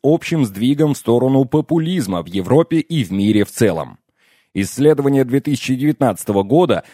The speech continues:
анализирующее данные по голосованию и взгляды на вакцинацию в Западной Европе,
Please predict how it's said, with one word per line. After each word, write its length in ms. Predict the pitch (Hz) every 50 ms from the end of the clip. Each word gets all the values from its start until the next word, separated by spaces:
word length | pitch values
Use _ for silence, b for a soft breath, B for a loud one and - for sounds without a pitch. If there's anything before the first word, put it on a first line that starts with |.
| b b b
анализирующее 880 | - 98 110 117 120 113 104 143 156 151 147 139 135 123 - 135 127 120
данные 500 | 117 110 139 131 113 98 92 90 87 87
по 140 | - 95 98
голосованию 720 | 107 107 107 - - 110 110 123 120 117 113 110 113 -
и 140 | - 135
взгляды 580 | 120 110 110 107 135 127 107 87 82 87 87 85
на 120 | 95 104
вакцинацию 640 | 107 110 107 - 127 117 113 101 87 - - 101 98
в 60 | 87
Западной 520 | 92 98 113 101 85 - 80 80 85 85 82
Европе, 640 | 85 87 92 117 143 180 185 - 110 90 - -